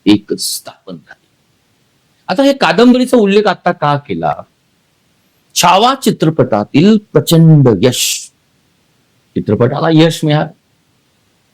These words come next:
त्यामुळे छावा कादंबरी चर्चेमध्ये आली, तिची प्रचंड खप झाला. आणि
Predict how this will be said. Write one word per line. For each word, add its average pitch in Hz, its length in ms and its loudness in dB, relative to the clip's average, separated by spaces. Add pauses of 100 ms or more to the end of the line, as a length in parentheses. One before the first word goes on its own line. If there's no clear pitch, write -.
त्यामुळे 214 400 2
छावा 151 260 2
कादंबरी 110 520 0
चर्चेमध्ये 170 540 0
आली, 139 260 0 (720)
तिची 156 340 4
प्रचंड 120 460 0 (120)
खप 185 160 2
झाला. 143 340 -4 (1040)
आणि 269 320 -2